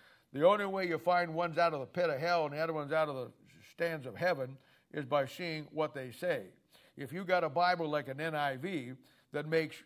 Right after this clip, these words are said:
the devil Christ, who in his right mind would want that? But they do. And of course, you know, I guess it just goes back to John eight forty-four, "Ye are of your father the devil, and the lust of your fathers ye shall do."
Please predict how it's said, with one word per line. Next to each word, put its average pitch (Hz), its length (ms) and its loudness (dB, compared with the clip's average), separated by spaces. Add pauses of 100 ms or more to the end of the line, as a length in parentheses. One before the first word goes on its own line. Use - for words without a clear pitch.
(100)
the 139 80 -8
devil 160 420 2
Christ, 160 500 0 (920)
who 220 180 -2
in 190 40 -2
his 143 140 -4
right 175 240 2
mind 165 240 0
would 139 140 -8
want 170 260 0
that? 98 280 -8 (1080)
But 156 240 0 (140)
they 147 160 2
do. 123 280 -4 (240)
And 131 140 -12
of 123 80 -14
course, 139 320 -4 (1120)
you - 80 -10
know, 117 160 -8
I 120 100 -6
guess 123 300 -6
it 123 160 -12
just 127 280 -8 (120)
goes 127 220 -8
back 135 320 -4
to 110 60 -18
John 131 280 -4
eight 131 160 -10
forty-four, 131 600 -6
"Ye 131 160 -10
are 127 80 -6
of 117 80 -10
your 131 140 -6
father 131 360 -4
the 120 100 -10
devil, 135 380 -6
and 127 80 -14
the 104 60 -14
lust 127 280 -6
of 120 80 -12
your 123 120 -10
fathers 127 420 -4
ye 131 80 -10
shall 135 260 -4
do." 117 200 -12